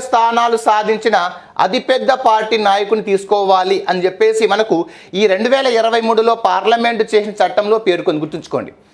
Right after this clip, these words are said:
ఎందుకంటే ప్రతిసారి కూడా ఇక్కడ ఖచ్చితంగా లోక్సభలో ప్రతిపక్ష నాయకుడు ఉండాలని, ఇక్కడ మనకు లోక్సభలో ప్రతిపక్ష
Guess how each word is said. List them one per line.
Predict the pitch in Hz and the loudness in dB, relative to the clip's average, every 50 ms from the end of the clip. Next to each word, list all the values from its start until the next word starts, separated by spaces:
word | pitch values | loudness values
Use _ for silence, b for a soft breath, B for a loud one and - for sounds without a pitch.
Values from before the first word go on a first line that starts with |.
| b b b b b 175 | b b b b b -4
ఎందుకంటే | 202 - 254 262 254 254 | -2 0 2 2 2 0
ప్రతిసారి | 190 170 - 247 262 254 - 262 254 254 254 247 | 0 0 0 0 0 0 0 0 0 0 0 0
కూడా | 254 254 254 | 2 2 2
ఇక్కడ | 254 247 226 196 208 220 B B B B B - | 2 2 2 2 0 -2 B B B B B -4
ఖచ్చితంగా | - - 247 247 233 262 262 254 262 254 214 196 | -2 0 0 0 2 2 2 2 2 2 4 2
లోక్సభలో | 226 247 247 - 262 247 254 254 254 254 254 | 2 2 0 0 0 2 4 4 2 2 2
ప్రతిపక్ష | 214 202 226 233 - 247 247 247 254 233 226 | 0 2 0 2 2 0 0 0 0 0 0
నాయకుడు | 226 233 233 220 202 202 | 2 2 2 2 2 2
ఉండాలని, | 214 220 240 247 247 247 247 247 247 247 B B B B B B | 2 0 0 0 0 0 0 0 -2 -4 B B B B B B
ఇక్కడ | - 226 220 226 | -2 0 0 0
మనకు | 226 240 240 220 180 180 180 - - - _ - 165 175 | 0 0 0 0 -2 -2 -4 -10 -16 -18 _ -4 0 0
లోక్సభలో | 196 214 214 - 285 247 254 254 247 | 0 2 2 0 0 2 2 2 2
ప్రతిపక్ష | 226 202 240 214 226 254 240 | 0 0 0 0 0 -2 -2